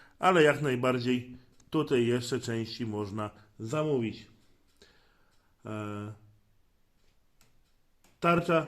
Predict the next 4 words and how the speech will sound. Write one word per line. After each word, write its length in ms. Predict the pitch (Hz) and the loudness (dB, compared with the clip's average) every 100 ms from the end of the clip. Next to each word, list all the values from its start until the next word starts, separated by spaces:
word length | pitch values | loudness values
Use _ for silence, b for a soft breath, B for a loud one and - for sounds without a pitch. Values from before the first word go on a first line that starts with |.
| - | -6
sprzęgłowa 760 | - - 160 160 156 156 143 143 | -18 -4 -2 0 2 2 2 2
oczywiście, 840 | 135 143 139 139 135 - 131 - B B B - | 0 0 -4 -4 -8 -4 -4 -4 B B B -10
e, 260 | 117 113 113 | -6 -4 -4
średnicowo 1040 | - 151 143 147 139 147 135 120 117 - | -2 0 0 -2 -2 0 2 0 -4 -12